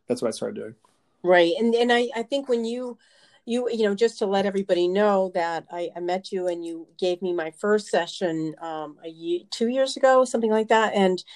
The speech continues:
Speaker 2: I had a, um, a pain in my leg I've had for sixteen years, seventeen years. Um, and no do-, and all the doctors and the chiropractor said, you know, "There's no hope.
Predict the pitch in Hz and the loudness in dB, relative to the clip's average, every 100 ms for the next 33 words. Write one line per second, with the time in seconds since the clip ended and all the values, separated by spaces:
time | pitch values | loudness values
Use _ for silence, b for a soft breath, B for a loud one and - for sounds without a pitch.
0 | B B - 196 214 220 202 196 185 - | B B 4 4 4 2 2 2 0 0
1 | 175 175 175 175 - 175 170 170 165 170 | 0 2 0 -2 -4 -8 -8 -8 -8 -10
2 | 165 196 233 220 202 170 165 185 233 233 | -12 -8 0 2 2 0 -2 -2 0 0
3 | 180 165 185 170 - - 170 - - - | -2 -6 -6 -8 -10 -10 -10 -10 -10 -8
4 | - - 233 214 196 202 233 202 - - | -8 -4 0 2 4 4 4 2 -2 -2
5 | 202 202 202 190 196 196 110 - B B | 0 2 0 2 2 0 -4 -10 B B
6 | B B 170 175 175 165 190 190 196 220 | B B -2 0 0 -2 -4 0 2 2
7 | 214 226 208 180 196 226 226 220 214 - | 2 0 0 -4 -2 -2 0 0 -2 -4
8 | 226 220 208 185 - 208 208 208 - 208 | -6 -4 -6 -8 -4 -4 -4 -8 -8 -12
9 | - 202 190 185 185 165 156 - 156 170 | -6 -6 -6 -8 -8 -8 -8 -14 -16 -10
10 | 202 202 202 190 185 | -8 -6 -2 -4 -4